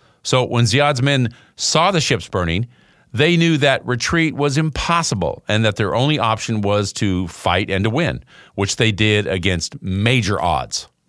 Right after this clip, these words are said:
Or you can take the case of Candace Nelson and her husband, Charles.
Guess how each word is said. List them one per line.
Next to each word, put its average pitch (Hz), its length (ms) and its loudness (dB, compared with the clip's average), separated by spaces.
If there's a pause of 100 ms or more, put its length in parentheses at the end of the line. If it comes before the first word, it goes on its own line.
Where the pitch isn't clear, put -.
(600)
Or 123 120 0
you 160 80 -2
can 147 100 -4
take 131 200 0
the 117 100 -4
case 110 500 0
of 101 240 0
Candace 101 400 -2
Nelson 87 420 -2
and 90 280 0
her 110 160 0
husband, 98 420 0
Charles. 147 560 0